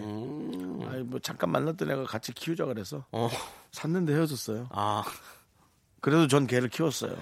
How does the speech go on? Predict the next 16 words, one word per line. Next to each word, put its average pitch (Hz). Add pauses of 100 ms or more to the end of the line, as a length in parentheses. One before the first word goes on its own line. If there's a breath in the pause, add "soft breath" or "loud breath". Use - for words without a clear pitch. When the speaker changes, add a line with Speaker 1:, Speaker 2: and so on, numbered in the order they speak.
(140)
Speaker 1:
그래야죠. 120
Speaker 2:
네, 117
저는 123
뭐, 113 (680 soft breath)
저는 156
뭐, 170
저는 175
그런 175
주의입니다. 135
제가 127
Speaker 1:
네. 117
Speaker 2:
혹시 104
결혼하다 143
이혼하더라도. 117
Speaker 1:
아. 104
Speaker 2:
네. 104